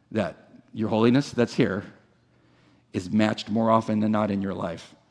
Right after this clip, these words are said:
by your behavior. I mean, how you act, how you speak, how you think, how you respond, how you love your wife, how you treat your kids. I mean,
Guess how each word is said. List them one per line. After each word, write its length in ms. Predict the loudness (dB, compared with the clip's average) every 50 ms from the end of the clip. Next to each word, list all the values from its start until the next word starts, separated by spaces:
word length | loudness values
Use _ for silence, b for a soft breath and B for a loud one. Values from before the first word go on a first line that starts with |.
| b b b b b b
by 140 | -6 -6 -4
your 180 | -4 -4 -8 -10
behavior. 480 | -8 -8 -6 -6 -8 -8 -12 -16 -18 -18
I 1040 | -20 _ _ _ _ _ _ _ _ _ _ _ _ _ _ _ _ _ _ -6 -2
mean, 100 | -2 0
how 120 | 0 0
you 160 | -2 -2 -2 -4
act, 240 | -4 -4 -4 -6
how 100 | -6 -6
you 120 | -6 -6 -6
speak, 380 | -10 -10 -8 -6 -8 -6 -4
how 80 | -6 -6
you 140 | -6 -6 -8
think, 300 | -8 -6 -8 -8 -6 -8
how 80 | -8
you 140 | -8 -6 -6
respond, 420 | -6 -8 -8 -10 -12 -12 -12 -10 -10
how 80 | -8
you 140 | -8 -6 -6
love 180 | -6 -6 -6 -8
your 120 | -10 -10
wife, 200 | -8 -10 -10 -8
how 80 | -8 -8
you 120 | -8 -8
treat 220 | -6 -6 -6 -6
your 100 | -6 -10
kids. 260 | -8 -8 -8 -6 -6 -8
I 60 | -10
mean, 80 | -10